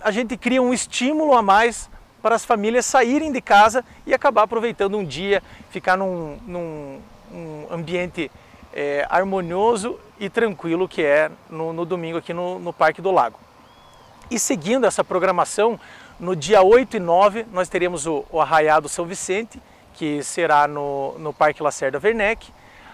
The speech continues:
Aqui no Lago, no dia nove, também através da Secretaria de Esporte, haverá a Corrida das Cerejeiras, a partir das oito e trinta da manhã.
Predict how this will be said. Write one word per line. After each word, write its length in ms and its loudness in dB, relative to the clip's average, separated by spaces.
Aqui 320 -2
no 140 2
Lago, 260 6
no 140 -4
dia 240 0
nove, 500 4
também 240 -2
através 420 2
da 80 -2
Secretaria 560 -4
de 80 -8
Esporte, 560 0
haverá 340 2
a 60 2
Corrida 520 -2
das 200 -4
Cerejeiras, 680 -6
a 80 -6
partir 340 -6
das 220 -4
oito 220 -4
e 20 -14
trinta 340 -8
da 80 -4
manhã. 340 -4